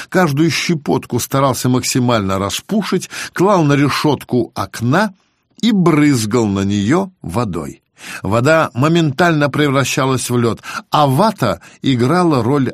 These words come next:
арматуры. За полчаса я без труда мог законопатить все окно льдом, а потом еще усердно брызгал на него водой, чтобы не было видно вату. Иногда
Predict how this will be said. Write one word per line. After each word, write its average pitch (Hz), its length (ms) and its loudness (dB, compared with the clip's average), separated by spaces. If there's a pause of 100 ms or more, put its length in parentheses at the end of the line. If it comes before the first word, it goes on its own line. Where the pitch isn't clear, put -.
арматуры. 113 680 -2 (480)
За 143 220 0
полчаса 180 800 2 (180)
я 180 160 2
без 170 240 0
труда 165 380 0
мог 139 260 0
законопатить 147 920 0 (160)
все - 360 0
окно 135 320 0
льдом, 107 440 -2 (220)
а 127 140 -2
потом 123 500 0 (200)
еще 135 340 0
усердно 135 500 0
брызгал 123 480 0
на 120 120 0
него 117 220 2
водой, 143 380 0 (180)
чтобы 147 300 0
не 147 160 2
было 143 220 2
видно 120 640 0
вату. 98 560 -4 (440)
Иногда 98 760 -2